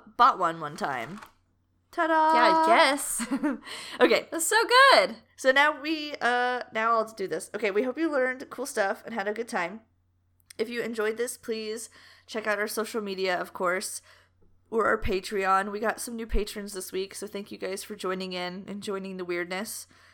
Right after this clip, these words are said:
Speaker 1: If you ever have any suggestions for what you wanna hear or what you wanna see or what you wanna do, we will always respond on everything, especially Patreon. Like, we're there, like, instantaneously, which people are. Okay, also, when I posted that I wanted an invertebrate,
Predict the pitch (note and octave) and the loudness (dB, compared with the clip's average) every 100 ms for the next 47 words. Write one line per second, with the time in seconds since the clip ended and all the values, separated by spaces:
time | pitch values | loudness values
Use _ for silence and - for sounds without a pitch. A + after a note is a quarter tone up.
0 | _ A3 G#3+ B3+ C4 G3+ G3+ A#3 A#3 G3+ | _ -2 0 2 0 0 -2 -4 -6 -4
1 | F#3 - G3+ G3+ - F#3+ D#3 F3 F#3 B3 | -4 -2 -6 -6 -6 -4 -4 -4 -2 -2
2 | B3+ C4 A#3+ A#3+ G#3+ G3 D#3+ F3 G3 G#3 | -2 -4 0 2 2 2 0 0 -2 -4
3 | - A#3+ A#3+ A#3 G3+ F3 E3+ E3+ E3+ A3+ | -6 -4 -4 -2 0 0 -2 -4 -6 -4
4 | A#3+ A#3 - - - _ - F#3 F#3 F#3 | 0 -2 -2 -10 -20 _ -4 -2 2 2
5 | G3 G3+ G3 G3 G3 F#3 F3+ F#3 F#3+ - | 4 0 -2 -4 0 2 2 0 -8 -14
6 | _ _ _ _ _ G3 F3 F3 F#3+ G3+ | _ _ _ _ _ -6 -2 -2 -2 -2
7 | E3 C#3 E3+ G#3 A3 _ _ - - F#3+ | -4 -4 -6 -10 -14 _ _ -10 -6 -6
8 | F3+ D#3+ E3 F3+ F#3 D#3+ D3+ E3+ F#3 F#3 | -4 -6 -6 -8 -8 -4 -4 -4 -8 -12
9 | F#3 F#3+ F#3+ D#3 D#3 D#3 E3 F3+ F#3 F3 | -6 -6 -2 -4 -4 -8 -10 -12 -10 -12
10 | F#3 D3+ D3+ D#3 E3 D#3+ A#3+ - D4+ D#4 | -10 -10 -10 -10 -8 -4 -2 0 0 4
11 | C#4 G#3+ - - A3+ B3 F#3 - - B3 | 8 8 6 0 4 4 2 0 6 6
12 | - F#3+ F3 - G#3+ G#3+ G#3+ A3+ C#4 C#4+ | 6 2 0 -2 0 4 4 4 2 0
13 | A#3+ A3+ A3 G3+ F#3+ F3+ F#3 B3 | 2 0 0 -4 -2 0 2 0